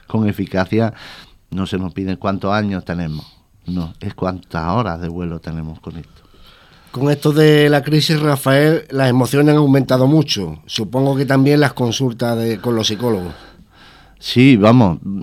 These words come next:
Speaker 1: en principio, mm, todo esto a nivel tanto de, de Consejería de Salud, que tiene su, sus servicios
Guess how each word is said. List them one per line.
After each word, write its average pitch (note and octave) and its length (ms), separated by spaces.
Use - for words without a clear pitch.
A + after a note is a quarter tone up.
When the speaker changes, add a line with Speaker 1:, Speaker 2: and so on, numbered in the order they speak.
Speaker 1:
en A2+ 180
principio, C#3+ 720
mm, A#2 880
todo D3 320
esto D#3+ 480
a C3 100
nivel B2 1040
tanto A#2 420
de, A2+ 340
de G#2 500
Consejería F#2 560
de F#2 100
Salud, G#2+ 380
que F#2 160
tiene F2 280
su, F2 460
sus - 240
servicios F2 680